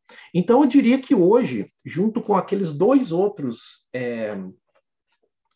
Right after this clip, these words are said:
aqueles dois outros vídeos que foram mostrados, sendo filmados por aviões militares,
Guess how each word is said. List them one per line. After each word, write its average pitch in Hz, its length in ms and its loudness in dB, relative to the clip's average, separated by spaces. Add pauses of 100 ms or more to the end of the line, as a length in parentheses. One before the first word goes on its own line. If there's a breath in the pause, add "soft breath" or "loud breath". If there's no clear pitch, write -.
(140)
aqueles 143 240 0
dois 180 240 0
outros 180 360 -6
vídeos 131 480 -8
que - 80 -20
foram 147 240 -2
mostrados, 135 720 -4 (300 soft breath)
sendo 135 240 -6
filmados 135 580 -4
por 131 200 -8
aviões 127 300 -4
militares, 127 680 -6